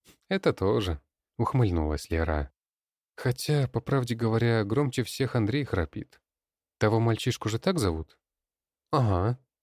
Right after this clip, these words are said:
Только ты мальчишка его лучше не называй. Узнает и жутко обидится". "Странный он". Алёна на протяжении всего этого нелепого разговора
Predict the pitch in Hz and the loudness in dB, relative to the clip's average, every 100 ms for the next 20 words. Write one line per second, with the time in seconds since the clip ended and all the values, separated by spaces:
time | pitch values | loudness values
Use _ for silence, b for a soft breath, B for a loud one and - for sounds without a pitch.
0 | _ - 160 156 151 156 147 160 - 123 | _ -4 -2 -2 -2 2 2 2 0 -4
1 | - 98 90 92 87 90 101 92 90 87 | 0 0 2 2 0 0 0 0 0 0
2 | 87 87 92 _ - 156 180 156 90 151 | 0 0 -2 _ -4 -2 2 4 2 0
3 | 156 180 - 165 123 95 95 - 101 98 | 0 0 2 2 2 0 0 -2 -6 -6
4 | _ _ _ _ _ _ _ _ - - | _ _ _ _ _ _ _ _ -16 -4
5 | 160 185 120 85 76 73 71 - _ _ | 0 0 2 2 0 -2 -4 -12 _ _
6 | _ _ _ _ - 87 87 135 156 151 | _ _ _ _ 0 2 4 4 2 2
7 | 127 - 107 95 92 90 85 - 87 82 | -2 -2 0 2 2 2 0 -2 -2 0
8 | 80 - 87 82 80 80 82 87 87 87 | 0 0 0 2 2 0 0 0 0 -2
9 | 82 85 82 85 82 | 0 -2 0 2 2